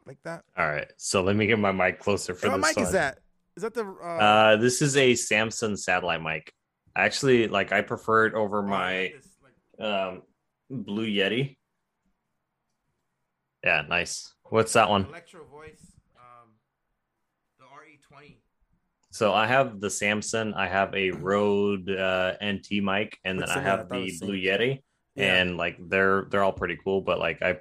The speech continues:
Speaker 2: I prefer this one just because of the fact that, like, it's smaller, it has awesome sound quality, and, like, I don't know, I like it.
Speaker 1: Yeah, it sounds good.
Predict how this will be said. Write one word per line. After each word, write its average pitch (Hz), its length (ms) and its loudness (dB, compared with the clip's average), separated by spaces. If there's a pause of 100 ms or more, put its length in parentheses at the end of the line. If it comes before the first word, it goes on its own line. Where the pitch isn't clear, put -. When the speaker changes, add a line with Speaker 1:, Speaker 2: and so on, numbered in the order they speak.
(140)
Speaker 2:
I 95 60 -2
prefer 90 600 0
this 87 260 -4
one 90 120 -2
just 82 200 -8
because 87 240 -6
of 80 60 -6
the 82 80 -6
fact 82 260 -2
that, 87 60 -4
like, 87 180 -2
it's - 160 -8
smaller, 92 600 4
it 87 220 -4 (100)
has 87 420 -2
awesome 85 480 -6
sound 85 340 -8
quality, 80 460 -4
and, 80 400 -6
like, 80 220 -4 (200)
I - 80 -4
don't 76 100 -6
know, 76 60 -2
I 76 80 0
like 76 220 -2
it. - 160 -12 (180)
Speaker 1:
Yeah, 131 320 -4
it - 120 -10
sounds 226 240 -2
good. 156 320 -2